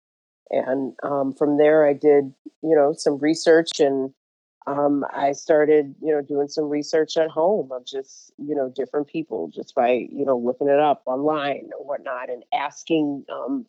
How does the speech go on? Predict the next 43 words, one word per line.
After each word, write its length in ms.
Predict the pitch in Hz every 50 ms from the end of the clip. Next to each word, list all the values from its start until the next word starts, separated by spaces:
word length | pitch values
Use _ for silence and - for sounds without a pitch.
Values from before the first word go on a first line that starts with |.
| _ _
you 120 | - 147
know, 120 | 147 135 120
former 340 | - _ 147 131 135 147 143
colleagues 480 | - - 135 143 147 147 143 135 127
that 120 | - 131 131
I 80 | 135
used 260 | 143 139 139 143 -
to 80 | - 151
work 240 | 135 139 135 143 - -
with. 220 | 139 - - - _ 113
Um, 240 | - 104 113 123 127 _ _ _ _ _ _ _ _ _ _ _ _ _ _ _ _
and 220 | - 151 147 143
so 640 | - - - 165 156 156 156 156 151 151 143 135 - _ _ _ _
what 340 | - 147 139 160 160 - 95
we 160 | 151 160 156
did 240 | 147 139 170 175 175
at 160 | 170 160 -
the 80 | 165 151
time, 440 | - - 160 147 147 147 147 143
we 140 | 139 143 147
did, 320 | 139 156 151 147 147 131 139
like, 220 | 143 139 139 -
a, 160 | 139 135 135
um, 280 | 135 131 127 120 123 - -
a 60 | -
person 440 | - - - 160 151 - - 147 143
of 140 | 139 131
the 60 | 131 135
month. 400 | 127 131 135 135 123 104 87 - _ _ _ _ _ _ -
And 220 | 139 135 131 131
so, 500 | - - - 143 135 131 135 131 131 127 -
um, 420 | - 131 135 135 135 131 131 127 - -
I 60 | -
remember 360 | 139 143 143 147 147 143 151
our 60 | 139 131
first 340 | - - 160 156 - -
person 260 | - 156 147 - - 151
of 100 | 143 139
the 60 | 139
month 280 | 139 135 139 143 143
was 200 | - 135 135 -
Soledad 440 | - - 147 151 151 147 147 143 139
O'Brien, 560 | 139 139 131 - 113 117 123 127 135 147 180